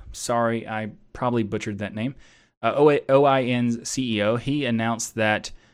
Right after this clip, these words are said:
O I N would seek prior art that can be used to show that R P I's patent should be ruled invalid. He says that Rothschild is a bad company. This is an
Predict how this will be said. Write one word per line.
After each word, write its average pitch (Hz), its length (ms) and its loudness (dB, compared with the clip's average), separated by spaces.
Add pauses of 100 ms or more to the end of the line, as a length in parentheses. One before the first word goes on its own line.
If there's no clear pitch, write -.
(160)
O 127 160 6
I 123 140 6
N 120 220 2
would 107 160 -2
seek 120 380 -2 (320)
prior 147 380 4
art 113 360 2
that 113 260 -4
can 113 300 -2
be 110 80 0
used 110 440 -2
to 117 60 -6
show 117 300 2
that 110 160 0
R 123 160 2
P 123 180 -2
I's 110 240 0
patent 117 480 0
should - 180 -4
be 117 100 0
ruled 110 380 0
invalid. 104 640 0 (500)
He 120 120 0
says 120 360 4
that 117 360 2
Rothschild 139 560 4
is 107 120 -2
a 104 40 -6
bad 139 280 4
company. 113 400 0
This 120 280 -2
is 117 200 0
an 110 180 -4